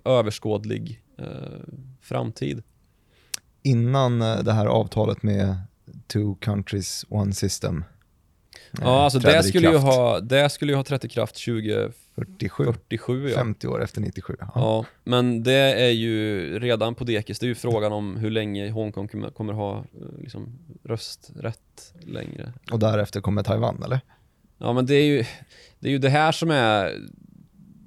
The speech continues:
Speaker 1: prekärt, liksom, när vi, ehm, har ett så oerhört risigt läge just i Sydkinesiska havet då, där Taiwan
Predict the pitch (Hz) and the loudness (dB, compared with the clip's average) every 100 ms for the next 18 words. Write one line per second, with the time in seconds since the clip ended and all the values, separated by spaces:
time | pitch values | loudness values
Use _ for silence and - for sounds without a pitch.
0 | - - 117 143 156 156 107 - 104 104 | -18 -6 -2 2 2 2 -4 -6 -4 -2
1 | 104 101 98 101 - _ _ - _ 52 | -2 -2 -2 -4 -8 _ _ -20 _ -12
2 | 55 58 60 58 127 - _ _ _ _ | -10 -10 -10 -14 -16 -20 _ _ _ _
3 | _ _ _ - 135 131 139 117 - 131 | _ _ _ -4 4 6 6 2 -2 2
4 | 113 - 127 120 127 110 - - _ - | 2 2 2 2 4 2 -2 -20 _ -20
5 | _ _ _ _ _ _ _ _ _ _ | _ _ _ _ _ _ _ _ _ _
6 | - 117 139 120 - 113 127 131 113 139 | -10 -4 -4 -4 -6 -2 2 2 2 0
7 | 131 - - - 120 110 113 104 113 120 | -2 -4 -8 -6 -4 -4 -6 -4 -2 2
8 | 113 123 123 101 - 110 104 110 110 107 | 2 2 -2 -4 -2 0 0 -2 -4 -4
9 | 107 110 | -4 -8